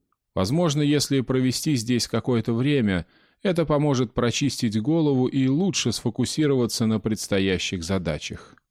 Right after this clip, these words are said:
"Госпожа, но как же ваша безопасность?"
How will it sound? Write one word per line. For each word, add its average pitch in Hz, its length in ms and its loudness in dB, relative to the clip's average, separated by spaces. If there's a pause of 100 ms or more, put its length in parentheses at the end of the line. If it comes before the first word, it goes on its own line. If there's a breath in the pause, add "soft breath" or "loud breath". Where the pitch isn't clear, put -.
(260)
"Госпожа, 127 760 0
но 113 280 2
как 113 280 -4
же 107 160 -2
ваша 123 460 -2
безопасность?" 127 1160 -4